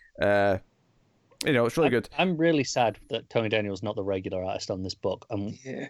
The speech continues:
Speaker 3: 'cause
Speaker 2: we
Speaker 3: then
Speaker 2: have
Speaker 3: you
Speaker 2: to
Speaker 3: get
Speaker 2: have
Speaker 3: to the backup.
Speaker 2: others.
Speaker 1: Yeah, we're
Speaker 2: Yeah.
Speaker 1: getting to
Speaker 3: And I'm
Speaker 1: Gillen
Speaker 3: like
Speaker 1: March, yeah. Now,
Speaker 3: Yeah.
Speaker 1: admittedly,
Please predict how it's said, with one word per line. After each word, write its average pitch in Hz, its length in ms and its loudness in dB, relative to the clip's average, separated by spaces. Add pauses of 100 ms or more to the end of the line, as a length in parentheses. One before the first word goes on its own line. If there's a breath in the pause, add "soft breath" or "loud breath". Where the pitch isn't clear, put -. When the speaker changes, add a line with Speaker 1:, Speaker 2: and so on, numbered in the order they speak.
(200)
Speaker 3:
'cause 165 200 -2
Speaker 2:
we 123 100 6
Speaker 3:
then - 80 6
Speaker 2:
have 110 100 4
Speaker 3:
you 98 60 2
Speaker 2:
to 113 60 0
Speaker 3:
get - 100 6
Speaker 2:
have 104 100 4
Speaker 3:
to 90 60 -6
the - 140 -12
backup. - 260 0
Speaker 2:
others. - 320 -2 (180)
Speaker 1:
Yeah, 131 180 4
we're 131 120 8
Speaker 2:
Yeah. - 40 6
Speaker 1:
getting 147 200 4
to 143 60 -2
Speaker 3:
And 127 60 4
I'm 143 60 6
Speaker 1:
Gillen 135 160 6
Speaker 3:
like 117 40 4
Speaker 1:
March, 117 400 2
yeah. 113 240 4 (400 loud breath)
Now, 160 180 4
Speaker 3:
Yeah. 165 200 4
Speaker 1:
admittedly, 190 640 4